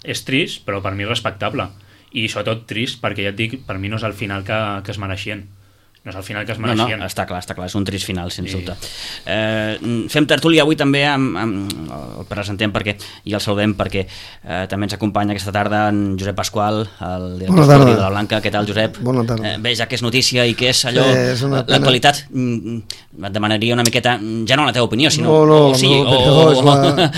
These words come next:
Speaker 2: <laughs> o, o si estàs
Speaker 3: Jo estic
Speaker 2: sorprès, no?
Speaker 3: amb tot el que diu l'Aleix, estic
Speaker 2: Coneixes el
Speaker 3: completament
Speaker 2: Josu, coneixes el, el
Speaker 3: Sí,
Speaker 2: Reina.
Speaker 3: home, clar, ja sap greu.
Speaker 2: Has treballat amb
Speaker 3: Són
Speaker 2: ells.
Speaker 3: molts xavals i són,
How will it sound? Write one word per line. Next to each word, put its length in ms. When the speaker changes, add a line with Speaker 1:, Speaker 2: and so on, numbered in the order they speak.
Speaker 2:
<laughs> 60
o, 160
o 40
si 100
estàs 140
Speaker 3:
Jo 60
estic 180
Speaker 2:
sorprès, 200
no? 140
Speaker 3:
amb 100
tot 160
el 120
que 120
diu 100
l'Aleix, 340
estic 160
Speaker 2:
Coneixes 300
el 60
Speaker 3:
completament 100
Speaker 2:
Josu, 200
coneixes 220
el, 180
el 120
Speaker 3:
Sí, 60
Speaker 2:
Reina. 340
Speaker 3:
home, 80
clar, 380
ja 60
sap 180
greu. 340
Speaker 2:
Has 140
treballat 220
amb 180
Speaker 3:
Són 80
Speaker 2:
ells. 80
Speaker 3:
molts 160
xavals 340
i 80
són, 300